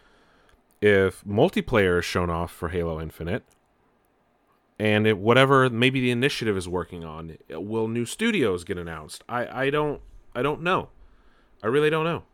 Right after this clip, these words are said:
I wonder what else is gonna get shown off. I hope it's, it, while yes, I do want mostly first party and them to spend a good chunk amount of time on, on first party stuff,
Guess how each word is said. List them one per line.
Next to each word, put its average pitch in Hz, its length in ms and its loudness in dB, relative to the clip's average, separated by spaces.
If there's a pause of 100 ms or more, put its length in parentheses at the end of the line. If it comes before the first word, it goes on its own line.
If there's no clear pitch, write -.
(460)
I 113 60 -6
wonder 185 200 0
what 185 120 4
else 208 220 2
is 143 80 -10
gonna 107 160 -2
get 90 120 -6
shown 92 220 -8
off. 82 300 -12
I 104 100 -8
hope 208 260 0
it's, - 220 -4 (100)
it, 127 240 -8 (440)
while 143 320 0
yes, 139 280 0
I 143 80 -2
do 135 220 -2
want 127 240 -2
mostly 113 380 -2
first - 340 -4
party 107 380 -2 (560)
and 107 180 -2
them 113 140 -2
to 120 100 -6
spend 110 340 -2
a 98 220 -4
good 113 220 -2
chunk 117 260 -4
amount 110 260 0
of 95 60 -4
time 107 380 0
on, 95 240 -2
on 92 360 -2 (460)
first - 340 0
party 107 220 2
stuff, 113 480 -2